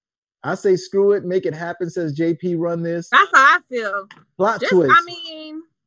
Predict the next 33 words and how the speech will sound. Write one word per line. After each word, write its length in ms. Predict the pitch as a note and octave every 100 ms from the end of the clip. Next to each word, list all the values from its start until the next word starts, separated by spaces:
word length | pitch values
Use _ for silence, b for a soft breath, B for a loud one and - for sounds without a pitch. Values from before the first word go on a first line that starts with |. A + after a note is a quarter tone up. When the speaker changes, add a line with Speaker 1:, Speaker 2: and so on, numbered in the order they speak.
| B2
Speaker 1:
Maybe 280 | D#3 F#3
Bonnie 380 | F3 E3+ F3+ F3+
trying 240 | - F3 D#3+
to 60 |
get 340 | C3+ D#3 D3 B2
booked 240 | D#3 C3+
more. 540 | C#3+ D3+ E3 D#3+ E3 - _ _ _ _ _ _ _ _ _ _
Math 340 | C3+ E3 F#3+ F#3
in 100 | C#3+
a 40 |
bad 320 | A#2 D#3 E3+
position, 420 | E3+ D3+ E3+ D#3
says 200 | C#3+ C#3+ C3+
Project 440 | D3 C3+ C3 A#2+
Rico. 500 | C3 A#2+ A#2+ A#2 A#2+ _ _ _ _ -
Just 180 | - - F3+
gotta 280 | - A3
ignore 460 | G#3+ F3 A3 A3+ G#3
it, 100 | D#3+
bruh. 360 | F#3 G3 G#3 G3+
You 140 | E3+ D3+
have 300 | D#3+ F#3 F3
to 120 | F#3
ignore 400 | E3+ E3+ F3 C3+
it. 140 | G#2 - _ _ _ _ _ _ _ _ _ _
Speaker 2:
But 100 | D#4
he's 320 | E4+ F4 C#4+
not, 360 | B3 C#4 E4 E4+ C#4
though. 160 | C4+
That's 220 | C4+ D#4+
what 100 | D#4+
I'm 120 | C#4+ B3+
saying. 400 | - E4 F4